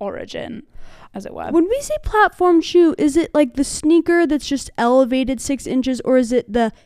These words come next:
Speaker 2: heel that's, like, big and chunky?
Speaker 1: Anything that is, like,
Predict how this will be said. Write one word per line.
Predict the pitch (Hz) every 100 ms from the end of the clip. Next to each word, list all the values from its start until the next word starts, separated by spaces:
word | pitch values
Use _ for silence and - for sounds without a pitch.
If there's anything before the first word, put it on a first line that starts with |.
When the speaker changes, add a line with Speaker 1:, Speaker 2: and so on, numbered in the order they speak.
| -
Speaker 2:
heel | - - 320 285 240 214 208 208 214 _ _ _ _
that's, | 214 233 226
like, | 220 190 185 _
big | 214 202
and | 190 196
chunky? | - 123 214
Speaker 1:
Anything | 277 285 370 - 359 349 330
that | 269 -
is, | 226 220
like, | 202 202